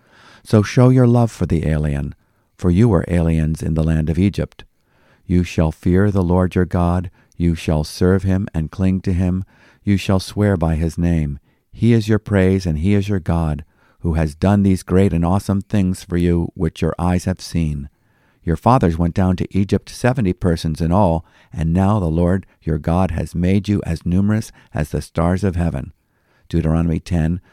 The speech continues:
verses seventeen to twenty-two in the New American Standard Bible. Now let's go to our reading from the New Testament, where we'll also learn about hearing.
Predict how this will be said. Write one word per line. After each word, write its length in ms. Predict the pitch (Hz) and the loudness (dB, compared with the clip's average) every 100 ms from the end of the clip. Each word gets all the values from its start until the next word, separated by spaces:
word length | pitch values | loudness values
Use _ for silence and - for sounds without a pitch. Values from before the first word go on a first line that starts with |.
| _ | _
verses 280 | - 80 78 | -6 -4 -4
seventeen 680 | - 90 95 90 95 90 92 - _ | -2 -2 -2 -4 -4 -2 -4 -8 _
to 140 | 92 | -8
twenty-two 640 | - 90 - - 90 78 76 _ _ - | -2 -2 -2 -2 -2 -2 -4 _ _ -8
in 100 | 80 | -4
the 100 | 78 | -2
New 180 | 78 78 | 0 0
American 420 | 78 80 78 78 | 0 -2 -2 -6
Standard 460 | - - 78 76 71 | -6 -6 -4 -4 -6
Bible. 460 | 78 76 76 80 - _ _ _ _ _ _ _ | -4 -4 -6 -12 -18 _ _ _ _ _ _ _
Now 80 | 98 | 0
let's 200 | 117 104 | 2 0
go 140 | - 98 | 2 2
to 220 | - 87 | 2 0
our 120 | 78 | 2
reading 440 | 76 92 87 85 - _ _ _ | 2 2 2 0 -4 _ _ _
from 200 | - 78 | -6 -4
the 100 | 80 | -2
New 140 | 120 | -2
Testament, 580 | - 120 80 - 73 76 - _ - | -2 -2 -4 -4 -8 -8 -16 _ -6
where 140 | 80 | -2
we'll 100 | 82 | 0
also 380 | - 82 85 82 | 0 -2 -2 0
learn 280 | 82 82 82 | 0 2 0
about 280 | 78 78 73 | 0 -2 -2
hearing. 520 | 87 87 80 76 - | 0 2 2 -2 -8